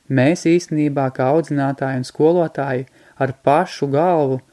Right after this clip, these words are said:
neko daudz nevaram iesākt. Tā ienes mums to, par ko tai pasaulē jākļūst, jau ar piedzimšanu šajā pasaulē. Mēs varam modināt to, kas tajā ir, bet mēs nevaram šādā ziņā tās iekšienē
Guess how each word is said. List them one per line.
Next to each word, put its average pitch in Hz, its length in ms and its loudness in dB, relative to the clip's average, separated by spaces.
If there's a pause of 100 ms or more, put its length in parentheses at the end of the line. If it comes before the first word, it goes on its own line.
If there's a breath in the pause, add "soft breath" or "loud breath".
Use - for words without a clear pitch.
(100)
neko 139 380 0
daudz 147 340 0
nevaram 151 380 0
iesākt. 127 580 -8 (1000 soft breath)
Tā 160 200 6
ienes 185 320 2
mums 147 320 -2
to, 175 300 0 (180)
par 143 160 0
ko 170 160 2
tai 139 240 0
pasaulē 147 640 2
jākļūst, 143 720 -2 (280 soft breath)
jau 131 140 4
ar 135 160 2
piedzimšanu 135 640 0
šajā 147 380 -2
pasaulē. 127 640 -4 (880 soft breath)
Mēs 139 240 2
varam 185 240 2
modināt 143 560 0
to, 160 380 2
kas - 180 -2
tajā 156 300 2 (100)
ir, 147 220 0 (300)
bet 131 280 -2
mēs 143 300 0
nevaram 147 360 0
šādā 139 420 -2
ziņā 139 460 -2
tās 139 320 -2
iekšienē 139 540 -2